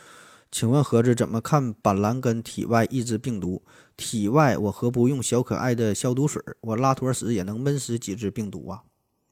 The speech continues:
啊，这个板蓝根抑制病毒这事儿啊，体外抑制，呃，你说的很对呀，对吧？这，这确实啊，你，你拉坨屎也能闷死几只病毒。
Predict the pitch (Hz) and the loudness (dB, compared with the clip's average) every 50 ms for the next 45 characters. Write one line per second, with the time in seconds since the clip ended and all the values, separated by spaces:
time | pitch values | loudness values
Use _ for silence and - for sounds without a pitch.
0 | _ _ _ _ _ _ _ _ _ _ - 98 95 107 101 - 113 - - 120 | _ _ _ _ _ _ _ _ _ _ -10 -8 -8 -8 -6 -6 -6 -4 -2 -2
1 | 113 104 104 - - 95 90 101 117 120 113 107 101 98 123 123 117 113 135 120 | 0 0 -2 -2 -2 -2 0 0 0 0 0 -2 -2 -4 -4 -4 -2 -2 -2 -2
2 | 104 90 98 117 117 104 - 113 98 92 - - - - 98 123 131 135 117 104 | -2 -2 0 0 -2 -2 -2 -4 -6 -6 -8 -10 -6 -2 2 2 4 4 2 0
3 | 98 104 95 - - - - - - _ _ _ _ _ - 117 110 110 117 - | -2 -4 -8 -10 -12 -20 -20 -20 -20 _ _ _ _ _ -8 -8 -6 -4 -4 -2
4 | - - 160 180 196 - 113 104 147 196 190 139 104 92 101 107 104 104 98 107 | 6 8 8 8 8 6 4 4 6 6 6 6 4 0 -4 -4 -4 -4 -6 -8
5 | - _ _ - - 147 151 - - 156 - - 185 131 120 135 170 165 127 123 | -10 _ _ -14 -10 -10 -8 -4 -4 -2 4 4 4 6 6 4 4 2 2 0
6 | 117 113 123 120 117 120 - - 131 117 123 135 135 120 110 110 120 107 110 113 | 0 0 0 0 -2 -2 -2 2 2 2 4 4 2 2 2 2 2 2 0 2
7 | 113 120 123 117 120 110 - 98 92 101 101 98 95 98 - - _ - 127 110 | 2 2 2 0 -2 -4 -2 -2 -4 -2 0 -2 -2 -2 -4 -10 _ -4 -4 -2
8 | 98 95 - - | -2 -4 -6 -8